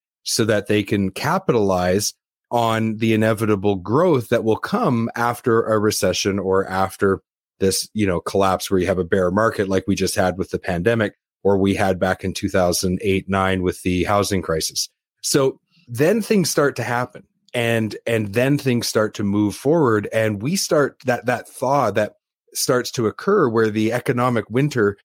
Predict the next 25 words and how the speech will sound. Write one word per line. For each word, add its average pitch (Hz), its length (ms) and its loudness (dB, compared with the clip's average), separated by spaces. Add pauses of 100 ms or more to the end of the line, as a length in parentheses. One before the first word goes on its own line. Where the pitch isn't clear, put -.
(120)
starts 123 420 -2
to 113 120 -4
thaw 104 420 0 (260)
and 101 100 -2
we 110 140 2
enter 110 340 0
into 104 340 0
spring 135 580 0
and 110 140 -4
the 107 60 -4
cycle 135 400 0
starts 113 480 -2 (100)
all 104 420 2
over 92 540 0 (140)
again. 82 440 -4 (520)
We're 151 140 2
gonna 170 160 2
take 151 200 0
a 127 80 0
quick 147 320 -4
break. 127 400 0
We'll 120 200 2
be 113 100 0
right 101 220 -2
back. - 340 -12